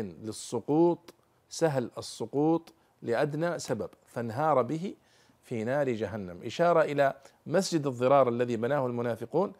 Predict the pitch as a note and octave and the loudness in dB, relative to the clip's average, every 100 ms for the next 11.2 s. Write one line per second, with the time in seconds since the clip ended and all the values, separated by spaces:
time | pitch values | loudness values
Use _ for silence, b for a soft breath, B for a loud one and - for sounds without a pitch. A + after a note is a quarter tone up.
0 | b b b - G#2 A2 A#2+ B2 D#3+ D3+ | b b b -4 -2 0 2 4 4 4
1 | C#3 - - D3 C3+ A#2+ C3 F3 D#3+ C3+ | 0 -8 -10 -6 -4 -2 -2 0 0 -2
2 | C3+ B2+ B2 A2+ C3 A#2 A#2 A2 C#3 C3 | -2 0 -2 0 -2 -2 -2 -4 -4 -4
3 | B2+ E3 F#3+ - b b b b - A2 | -2 -2 -2 -4 b b b b -2 2
4 | A#2+ C3 C3+ D3+ C#3 D3 E3+ D3 B2 C3 | 2 2 4 4 2 0 -2 -4 0 0
5 | E3 E3 C#3+ B2 A#2+ A#2+ A#2 A2+ G#2+ - | 0 -2 -4 -2 0 0 2 0 0 -4
6 | G#2+ C3 D3+ b b b G#2 A#2+ B2+ A2+ | -2 -2 -2 b b b -6 -4 -4 -4
7 | B2 A2+ G#2+ C3 E3 - _ b b - | -6 -6 -4 0 0 -2 _ b b -8
8 | G#2 A2+ B2 C3 B2 A2+ A2+ A2 A2+ - | -6 -4 0 0 0 -2 -6 -8 -8 -6
9 | C3 A#2+ - B2 A#2+ A#2+ A#2 A2 b b | -6 -6 -8 -6 -6 -4 -6 -6 b b
10 | b - G#2 A#2 - G#2 A#2+ G#2+ F#2+ A2 | b -4 0 0 0 -2 -2 -4 -2 -2
11 | G#2+ | -2